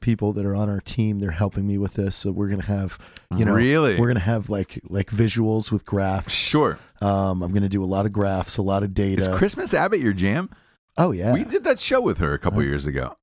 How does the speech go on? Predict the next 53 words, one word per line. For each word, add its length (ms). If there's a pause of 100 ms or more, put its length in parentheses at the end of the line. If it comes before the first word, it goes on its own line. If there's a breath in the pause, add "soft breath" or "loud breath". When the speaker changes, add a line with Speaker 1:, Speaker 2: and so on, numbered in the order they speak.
(140)
Speaker 1:
yeah, 160
we 100
did. 320
Speaker 2:
Yeah. 240
Speaker 1:
I've, 360 (380)
I've 260 (200)
known 260
her 140
for 140
a 60
long 180
time. 320 (440 soft breath)
Speaker 2:
Yeah, 220 (140)
I, 160
that 220
was 120
the 60
first 200
time 120
I 160
met 180
her. 80
She 140
was 100
great. 300 (100)
She 140
was 180
Speaker 1:
Then 60
Speaker 2:
fucking 220
awesome. 360 (460 loud breath)
Speaker 1:
Then 160
we'll 120
have, 400
I 80
was 140
gonna 160
Photoshop 720
about 300
thirty 440
photos 640
of 180
what 220
it 100
could 200
look 160
like 280
if 180
her 180
Speaker 2:
Okay. 80
Speaker 1:
and 120
I 120 (440 loud breath)
were 140
together. 380